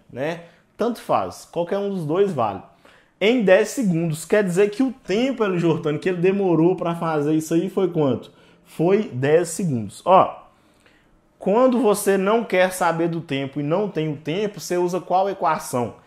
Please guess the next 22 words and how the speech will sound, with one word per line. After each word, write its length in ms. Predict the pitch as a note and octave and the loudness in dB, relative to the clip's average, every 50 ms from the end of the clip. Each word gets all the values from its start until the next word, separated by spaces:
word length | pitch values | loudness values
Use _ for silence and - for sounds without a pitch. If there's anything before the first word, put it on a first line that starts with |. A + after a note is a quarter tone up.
| _ _ _ _ | _ _ _ _
Você 240 | _ - - - D3+ | _ -12 -4 -2 0
usa 220 | D#3 E3 E3 F3 | 0 0 0 0
a 80 | E3+ E3 | 0 0
equação 640 | D#3+ D#3+ F3+ D#3+ D#3 D3+ D3+ - - D#3 D#3+ F3+ | 0 -2 -2 -2 -2 -2 -4 -6 -8 -10 -8 -8
do 100 | F3+ F3 | -8 -6
nosso 300 | E3 D#3+ E3 E3 E3 - | -6 -4 -4 -6 -6 -4
amigo 440 | E3+ D#3 D3 C#3 C#3+ D#3 E3+ E3+ E3+ E3 | -4 -4 -4 -4 -4 -4 -4 -4 -6 -6
Torricelli, 1000 | - - E3 F#3 G3 F#3+ F#3+ E3 - - - D3 D3+ D#3+ E3+ E3+ C#3+ G#2+ G2 F#2+ - - | -6 -4 -4 -2 -2 -2 -4 -8 -10 -8 -4 -4 -2 -2 -2 -4 -4 -6 -8 -10 -16 -14
né? 360 | G#2 A#2 C#3 D#3+ E3+ E3+ E3+ - - - _ _ - | -6 -4 -2 -2 -2 -2 -6 -12 -20 -20 _ _ -10
Beleza, 500 | F#2+ A2 D3+ F3+ F3+ E3 D3+ C3+ B2 A2 | -4 -2 0 2 4 4 4 4 2 0
só 260 | G#2 - - D3 E3 | -4 -2 2 2 2
uma 140 | F#3+ A3 A3+ | 4 2 0
dica 340 | F#3+ E3 D3 E3 F3+ F3+ G3 | 0 0 -2 -4 -4 -4 -4
pra 180 | F3+ F3+ F#3 G3 | -4 -4 -4 -2
vocês 440 | G3 F#3+ F#3 F#3+ - F3 F#3 G3 | -2 -4 -6 -4 -4 -6 -4 -2
aí. 180 | G3 D#3 G#2+ E2 - _ _ _ _ _ _ _ _ _ _ _ _ _ - | -2 -4 -4 -6 -10 _ _ _ _ _ _ _ _ _ _ _ _ _ -4
Aí, 260 | F#3 G#3+ A3+ B3+ C#4 | 0 2 2 6 6
L 160 | C4 B3+ A3 | 6 6 6
Jordano, 340 | F#3 F3+ E3+ D#3 E3 F3 E3+ | 2 2 2 2 0 -4 -2
fala 200 | - F#3+ G#3+ A3 | 0 0 2 0
assim, 180 | G3+ G3+ F3+ D#3+ | 0 -2 -2 -2
ó. 140 | C3+ G#2 | -2 -2